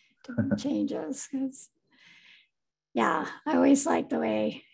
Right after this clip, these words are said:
Speaker 1: you know, Guru Maharaj talks about getting, you know, like, Nishta, it's like the top of the mountain, and then from there, you just kinda roll down the other side. So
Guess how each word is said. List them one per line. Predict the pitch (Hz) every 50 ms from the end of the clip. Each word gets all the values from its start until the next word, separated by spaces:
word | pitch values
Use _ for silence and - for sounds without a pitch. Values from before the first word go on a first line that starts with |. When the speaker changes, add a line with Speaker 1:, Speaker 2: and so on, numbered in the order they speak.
| - -
Speaker 1:
you | - 285
know, | 269 233 220
Guru | 202 277 240
Maharaj | 233 233 226 220 226 214 -
talks | - 226 233 233 - - -
about | 285 - 220 220 - 427 415 277
getting, | - 262 - - 247 247 262 254 302 320
you | 349 233
know, | 226 220
like, | - - - 277
Nishta, | 277 269 240 226 233 - - - 302 277
it's | 277 - -
like | 277 277 269
the | - 262
top | - - 277 277 277
of | -
the | - 269
mountain, | 269 269 - - - - 381 277 254
and | 269 269 269 285
then | 294 294 277
from | - - 233 269 277
there, | 285 262 262 254 269 269 247 - - _ _ _
you | 277
just | 240 269 269 277 -
kinda | - 269 262
roll | 254 247 254 247 247 247
down | - 262 254 254 254 254
the | 254 247 254
other | 247 240 254 247
side. | 233 - - 254 233 233 240 269 262 - 208
So | - - - - 233 247 262 254